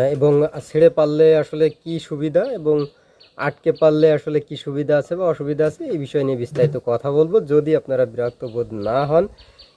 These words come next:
তাহলে অবশ্যই চ্যানেলটা একটু সাবস্ক্রাইব করে দিবেন এবং বেল আইকনটি on করে রাখবেন, যাতে পরবর্তী ভিডিওর সব নোটিফিকেশনগুলো সহজে পেয়ে যান। তো যাই হোক, কথা বাড়াবো না। আহ,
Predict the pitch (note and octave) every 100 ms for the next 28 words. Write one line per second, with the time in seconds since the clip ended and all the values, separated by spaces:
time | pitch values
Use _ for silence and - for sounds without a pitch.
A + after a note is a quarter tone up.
0 | _ - D3+ D#3+ F#3 C#3 E3 - B2 B2+
1 | - B2 B2+ C3 B2+ C3+ C#3 - C3+ B2
2 | - C3 B2+ C#3+ C3 C#3 G#3 G#3 A#2+ A#2+
3 | A#2 A#2+ A#2+ C3 B2 C3+ B2 B2 B2 C#3
4 | C#3 C#3 C#3 F#3 D3+ C3 B2+ B2 B2 A#2+
5 | B2 B2 C3 - A#2+ A#2+ C#3 D3 D#3+ D#3
6 | E3+ E3 G3+ A#3 _ _ _ - - F3
7 | D#3+ E3 F3 C#3 F#2+ E2 _ _ _ -
8 | B2+ D3 E3 - D3 C#3 D3 D3 C#3+ C3
9 | D3 G#3+ _ _ _ _ _ _ _ _
10 | - C3 B2+ C3+